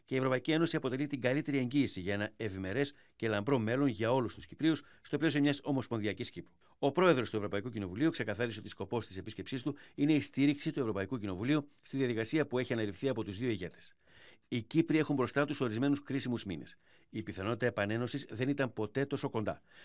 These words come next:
Δεν ήταν ποτέ τόσο απτή. Είναι εντυπωσιακή η ταχύτητα και το βάθος των συνομιλιών.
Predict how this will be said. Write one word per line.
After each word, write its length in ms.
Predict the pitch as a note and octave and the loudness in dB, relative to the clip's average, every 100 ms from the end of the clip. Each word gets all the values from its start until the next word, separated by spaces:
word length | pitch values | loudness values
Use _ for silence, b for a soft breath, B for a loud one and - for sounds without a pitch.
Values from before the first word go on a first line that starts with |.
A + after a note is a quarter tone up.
| B | B
Δεν 200 | G#2 C3+ | -2 0
ήταν 260 | C#3+ C#3 | 2 0
ποτέ 340 | - G#2+ - D3 | 0 -4 2 0
τόσο 380 | - C#3+ C#3+ C#3 | 2 0 2 0
απτή. 340 | - F#2+ E2 b b b | 0 -6 -8 b b b
Είναι 200 | C3 C#3 | 0 2
εντυπωσιακή 720 | C3 A#2+ A2 A2 A2+ G#2 D3+ | 2 -2 -4 -4 -2 -2 0
η 40 | C#3+ | 0
ταχύτητα 480 | G#2 - C#3 - D3 | 0 -4 -6 -2 -4
και 140 | C3 | -2
το 160 | A2+ G2 | -4 0
βάθος 360 | C3+ B2+ A#2+ | 0 0 -6
των 120 | A#2+ | -6
συνομιλιών. 500 | A2 G#2+ G#2 F#2+ D#2 | -6 -4 -4 -4 -6